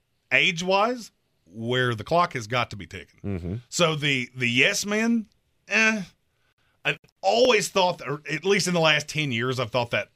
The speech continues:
Speaker 1: narrative was a little overrated. Jerry is insanely loyal. He just let Kellen Moore walk out the door.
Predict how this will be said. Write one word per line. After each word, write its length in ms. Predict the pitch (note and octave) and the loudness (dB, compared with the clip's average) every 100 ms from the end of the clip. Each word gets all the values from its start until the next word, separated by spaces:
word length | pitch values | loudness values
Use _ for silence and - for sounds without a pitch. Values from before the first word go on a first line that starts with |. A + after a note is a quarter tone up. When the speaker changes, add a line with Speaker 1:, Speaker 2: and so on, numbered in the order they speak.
| - | -6
Speaker 1:
narrative 560 | A#2 A2+ A2 C3 C3+ | -2 0 0 0 0
was 100 | B2+ | -2
a 60 | A2+ | -2
little 240 | A2 A2 G2+ | -2 -2 -2
overrated. 580 | G2+ F2+ F2+ F#2 A2+ A#2+ _ _ _ _ _ _ _ _ - | -4 -6 -8 -8 -8 -12 _ _ _ _ _ _ _ _ -2
Jerry 340 | B2+ E3+ F#3 | 4 6 6
is 140 | E3 B2+ | 2 0
insanely 640 | B2 - - C3+ B2+ G#2+ | -2 -2 0 0 0 -4
loyal. 380 | F#2+ E2+ - - _ _ _ _ _ _ _ _ _ _ _ _ _ _ _ | -8 -12 -16 -20 _ _ _ _ _ _ _ _ _ _ _ _ _ _ _
He 140 | A#2 | -6
just 300 | G#2 C#3 F3 | 0 0 2
let 180 | G#3 G3+ | 0 0
Kellen 300 | F3 E3+ D#3 | 0 2 2
Moore 200 | C#3+ B2+ | 0 0
walk 240 | A#2+ A2+ | 0 0
out 140 | A2 G2+ | -2 -4
the 40 | |
door. 240 | G2 E2+ | -12 -14